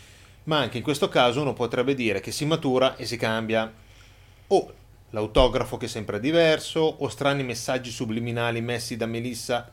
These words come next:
negli album. Per ultimo vi è un'intervista rilasciata a una televisione brasiliana, dove le fanno espressamente la domanda relativa al complotto della sua morte.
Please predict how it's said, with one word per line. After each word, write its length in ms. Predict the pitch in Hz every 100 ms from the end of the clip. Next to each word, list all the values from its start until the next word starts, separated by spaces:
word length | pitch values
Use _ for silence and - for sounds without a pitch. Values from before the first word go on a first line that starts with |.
| -
negli 300 | 131 123 117
album. 580 | 90 90 87 92 92 98 - - - - - - - - -
Per 140 | 247
ultimo 400 | 202 110 113 139 180
vi 80 |
è 40 | 190
un'intervista 680 | 117 117 185 190 117 - 107
rilasciata 500 | 123 131 - 180 147
a 40 |
una 140 | 127
televisione 600 | 117 131 131 147 156 180
brasiliana, 680 | 139 113 104 101 80 82 85 - - - - - -
dove 240 | 208 220
le 100 | 202
fanno 320 | 208 156 110
espressamente 760 | 117 - 190 - 208 220 190 175
la 120 | 143
domanda 420 | 151 151 127 131
relativa 600 | 135 139 143 147 143 143
al 240 | 131 135 -
complotto 580 | - 143 117 131 117 123
della 200 | 110 110
sua 120 | 117
morte. 680 | 107 101 101 110 101 -